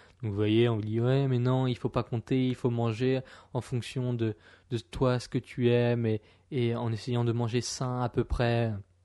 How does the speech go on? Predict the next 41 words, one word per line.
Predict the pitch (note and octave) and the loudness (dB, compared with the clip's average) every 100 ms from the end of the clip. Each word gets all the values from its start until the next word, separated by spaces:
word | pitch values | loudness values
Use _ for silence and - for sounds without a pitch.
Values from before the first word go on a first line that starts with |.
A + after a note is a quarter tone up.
| _ _ _ _ _ - | _ _ _ _ _ -8
Et | C#3 | -6
ce | - A2 | -2 0
raisonnement, | G#2 G#2+ A2+ A#2+ C3+ C#3+ D3 - - _ - | 2 2 2 2 4 2 -2 -12 -20 _ -6
euh, | G#2 G2 | -4 -2
pardonnez-moi | - G2 G#2 G#2 G#2+ | -2 -2 0 0 0
du | A2 | -2
terme, | - C#3+ C#3+ C#3 - _ | 4 6 4 0 -10 _
c'est | - A#2+ | -4 -2
une | A2 A2 | 0 0
énorme | A2+ A#2+ A#2+ A#2 | 2 2 0 -6
foutaise. | - - B2 - G#2 F#2 F#2+ - - - _ - | -10 -8 -6 -4 -4 -4 -10 -18 -20 -20 _ -4
Euh, | A2+ G#2 G2+ G2+ G#2+ - | 0 0 0 -4 -8 -4
est-ce | C#3 - | -4 -2
que | - C#3+ D3+ | 2 2 2
quand | - A#2 | 0 2
vous | A2+ | 4
allez | A2+ A#2 B2+ | 4 2 2
à | A#2 | 4
l'auto-école, | A#2 A#2 A2+ - B2+ C3 C3+ | 6 6 4 6 4 4 2
on | |
vous | A2 A2 | -2 -2
dit, « | A#2 | 0
Vas-y, | A2+ A#2 B2+ | 2 2 0
essaie | A#2 C#3 | 0 0
de | B2+ | 0
conduire, | B2+ A#2 C#3 | 0 2 0
ça | D3 B2+ | 2 2
viendra | A#2 A#2 | 4 2
tout | A2+ A#2+ | 0 -2
seul, | - C3+ D3 - - | 2 2 2 -4 -16
selon | - C3 C3 | 0 4 4
tes | B2 | 4
capacités, | C3+ B2 B2 - D3 | 2 2 0 2 2
t'auras | C#3+ A#2+ | 4 4
la | A#2 | 4
conduite | - B2 B2+ B2 | 4 2 2 4
dans | A#2+ | 2
le | |
sang | - C3 C3 - | 4 0 0 -2
ou | A2+ | 2
pas ? » | - - - | 2 2 -2